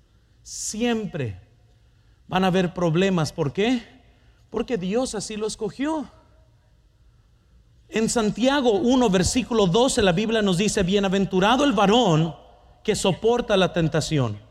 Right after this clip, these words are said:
porque cuando haya resistido la prueba, recibirá la corona de vida que Dios ha prometido a los que le aman". La Biblia nos dice también en Primera de Pedro uno, versículo seis,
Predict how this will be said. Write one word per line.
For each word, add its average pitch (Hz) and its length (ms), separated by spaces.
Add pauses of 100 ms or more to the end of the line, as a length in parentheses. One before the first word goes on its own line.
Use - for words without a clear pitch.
(600)
porque 233 280
cuando 220 300
haya 302 240
resistido 277 640
la 196 160
prueba, 117 380 (480)
recibirá 214 600
la 277 120
corona 226 420
de 190 100
vida 175 640 (240)
que 196 120
Dios 226 380
ha 254 140
prometido 247 680
a 202 100
los 208 200
que 208 140
le 185 160
aman". 180 440 (1160)
La 208 80
Biblia 254 320
nos 233 160
dice 269 300
también 202 340
en 190 140
Primera 208 360
de 240 120
Pedro 208 560 (240)
uno, 269 320
versículo 214 520
seis, 277 520